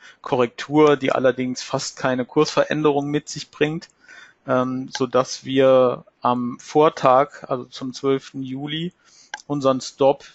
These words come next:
dann von hier oben von sechs Prozent schon mal auf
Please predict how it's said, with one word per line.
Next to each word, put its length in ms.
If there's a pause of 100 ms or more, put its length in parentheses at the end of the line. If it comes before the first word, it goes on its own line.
(200)
dann 360 (120)
von 220
hier 160
oben 280
von 160
sechs 200
Prozent 580 (340)
schon 300
mal 480
auf 540